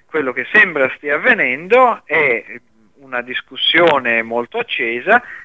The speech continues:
su come il federalismo fiscale dovrà consentire una nuova redistribuzione delle risorse tra diverse regioni. Quindi questi enti non avranno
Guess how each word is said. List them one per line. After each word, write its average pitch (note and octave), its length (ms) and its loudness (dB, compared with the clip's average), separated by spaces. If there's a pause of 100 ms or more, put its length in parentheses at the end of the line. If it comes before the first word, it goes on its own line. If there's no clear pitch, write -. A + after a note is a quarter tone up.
su - 220 -18
come G#3 340 0
il C#3 80 -8
federalismo D#3+ 720 2
fiscale A#3+ 760 -4
dovrà D#3+ 560 0 (300)
consentire G3 1000 -8
una F#3 240 -6
nuova G#3 400 2
redistribuzione F3 1400 -4
delle C3 240 -6
risorse D3+ 800 -6 (400)
tra G3+ 360 0
diverse A2 840 -2
regioni. G#2 600 -10 (840)
Quindi C3+ 640 -2 (140)
questi C3 380 -8
enti C#3+ 460 2
non D3 600 -2
avranno B2 1160 0